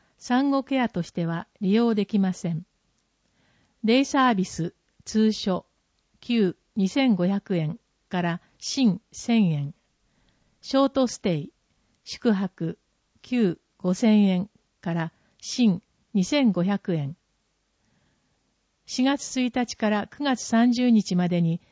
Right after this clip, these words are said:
産後ケアを利用した方は、変更後の料金が適用されます。利用料金の還付を行うため、十月末に該当者へ通知を郵送しました。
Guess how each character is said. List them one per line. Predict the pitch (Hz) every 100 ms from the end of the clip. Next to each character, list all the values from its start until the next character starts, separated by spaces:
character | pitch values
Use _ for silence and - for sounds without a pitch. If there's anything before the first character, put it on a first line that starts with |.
| _ -
産 | - 254 277
後 | 277
ケ | 277 262
ア | 196
を | 175
利 | 160 208
用 | 226 220
し |
た | - 208
方 | 202 196 175
は、 | 160 - _ _ _ _
変 | 262 277
更 | 269 262 262
後 | 254
の | 247
料 | 247 254
金 | - 185 170
が | 160
適 | - 165 202
用 | 190 185
さ | 180
れ | 170
ま | 170
す。 | 175 - _ _ _ _ _ _ _ _ _ _ _
利 | 220
用 | 254 285
料 | 285 294
金 | - 190
の | 180
還 | 175 220 247
付 | 247
を | 226 208
行 | 208
う | 202 190
た | - 185
め、 | 180 180 - _ _
十 | - 240 277
月 | 269 - 247 254
末 | -
に | 185 170 - _ -
該 | 214 262
当 | - 277
者 | 269 233
へ | 170 165
通 | - 240
知 | 233 220
を | 202
郵 | 196 202
送 | - 196 185
し | 180
ま | 175
し | 175 -
た。 | 156